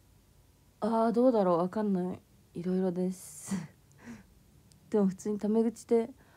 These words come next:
話す時もあります。キュンです。わー、いいね。朝マック、朝マックいいね。ドーナツ食べた。最高。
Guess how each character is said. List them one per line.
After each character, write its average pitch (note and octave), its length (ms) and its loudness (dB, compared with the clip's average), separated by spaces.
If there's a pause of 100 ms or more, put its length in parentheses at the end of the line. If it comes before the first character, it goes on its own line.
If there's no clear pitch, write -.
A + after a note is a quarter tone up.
話 G#3 240 -4
す - 80 -18
時 G3+ 160 -6
も B3 260 4
あ F3 60 -10
り F3+ 100 -12
ま F3+ 180 -12
す。 - 200 -20 (3250)
キ - 60 -20
ュ C#4+ 40 -10
ン D4 400 -6
で - 80 -18
す。 - 480 -20 (220)
わ B3 320 8
ー、 B3 80 4
い B3 140 0
い - 20 0
ね。 G#3+ 220 -2
朝 G3+ 260 -12
マ E4 140 -4
ッ - 20 -20 (100)
ク、 - 160 -20
朝 G3+ 240 -8
マ E4 120 0
ッ F4 40 -8 (140)
ク - 80 -10
い F#3+ 60 0
い - 20 0
ね。 F3+ 300 -6 (640)
ド C4+ 160 4
ー C#4 40 6
ナ G#3 140 4
ツ - 120 -12
食 F3+ 120 -2
べ E3 80 -4
た。 - 200 -10
最 G#3+ 220 -2
高。 A3+ 260 0